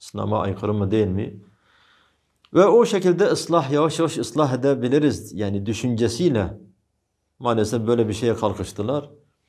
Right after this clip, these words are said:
Ve bunun yani hatalı olduğunu aslında belki idrak ettiler, gördüler ama maalesef sonrakileri yani Hasan Benna iki defa bunun ateşiyle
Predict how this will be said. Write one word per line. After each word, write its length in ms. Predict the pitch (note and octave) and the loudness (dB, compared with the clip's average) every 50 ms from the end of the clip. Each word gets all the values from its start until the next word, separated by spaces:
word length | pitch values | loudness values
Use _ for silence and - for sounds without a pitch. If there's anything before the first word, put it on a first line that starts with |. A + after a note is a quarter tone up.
| _ _ _ _ _ _ _ _ _ _ - - _ _ _ _ _ _ _ - | _ _ _ _ _ _ _ _ _ _ -20 -20 _ _ _ _ _ _ _ 2
Ve 220 | - D3+ D#3+ D3+ - | 4 6 6 6 6
bunun 340 | D#3 E3+ F#3+ F#3+ F3+ F#3+ | 4 2 2 0 0 -2
yani 260 | D#3+ D3+ D3+ C#3+ C#3+ C#3 | 0 0 2 2 2 0
hatalı 420 | - - C#3+ C3+ C#3 D3 D3 E3 | 0 0 0 2 2 2 4 4
olduğunu 420 | F#3 F3 E3 C#3+ C3 D3+ E3+ D#3 | 4 2 2 2 2 0 0 0
aslında 640 | D3 D3 - - C#3 C#3 C3+ D#3+ E3 D#3+ D#3 - - - - _ _ _ - | 0 -2 -2 -4 -6 -4 -2 0 0 0 -2 -6 -8 -14 -20 _ _ _ -12
belki 380 | B2+ B2+ C#3 D3 C#3+ C#3+ D3 D3 | -4 -2 -2 -2 -2 0 0 0
idrak 360 | C#3+ A#2+ B2+ C3+ C#3+ - - | 2 2 4 4 4 4 2
ettiler, 380 | B2+ - - - D#3 D#3 C#3 A#2 | -2 0 0 0 2 2 2 2
gördüler 540 | G2+ G#2+ A#2 A#2 A#2 A2 C#3+ E3+ E3 D3 | 2 2 2 2 2 0 0 2 2 2
ama 380 | C#3 A2 E3 D#3+ D3 C#3 D3+ D#3+ | 2 0 0 2 2 2 2 0
maalesef 480 | A#2+ C#3 C3+ C3 B2+ B2 - - C#3+ - | 0 0 0 2 2 0 0 -2 -4 -4
sonrakileri 800 | - - E3 F#3 F#3 F3 D3 - D3 C3 B2+ B2 A#2+ C#3 D3+ - | -2 0 2 4 4 4 2 2 0 2 2 2 2 0 0 -2
yani 160 | B2+ A2+ G#2 | -2 -2 -2
Hasan 380 | G2 A#2 G#2+ - B2+ A#2+ A#2 | -2 -2 -2 -2 -2 0 0
Benna 220 | C3+ C#3+ C#3 C3+ C#3 | 0 0 0 0 -2
iki 240 | C3 C3+ - D3 B2+ | -2 0 0 2 2
defa 420 | B2+ A2 - - C#3 D#3 D#3 - - _ _ _ - | 2 2 2 0 -2 -4 -4 -10 -16 _ _ _ -8
bunun 200 | - B2+ C#3 D3+ | -4 -2 0 0
ateşiyle 680 | C3 B2 B2+ - C3 A#2+ F#2+ D3 D3+ C#3 C3 C3 C#3+ | 0 0 0 0 -2 -2 0 0 0 2 2 0 0